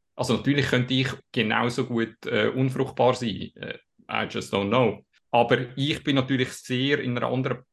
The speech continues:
Position, auch halt mit dem Bild von Männlichkeit, das wir haben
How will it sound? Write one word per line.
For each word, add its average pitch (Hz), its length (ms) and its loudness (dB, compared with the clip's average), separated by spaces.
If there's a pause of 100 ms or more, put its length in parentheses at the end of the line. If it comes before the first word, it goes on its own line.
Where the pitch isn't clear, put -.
Position, 107 760 -2
auch 101 420 2
halt 101 360 2
mit 98 320 -6
dem 95 360 0
Bild 107 440 0
von 98 240 0
Männlichkeit, 104 680 0
das 104 100 2
wir 107 80 -4
haben 95 400 -4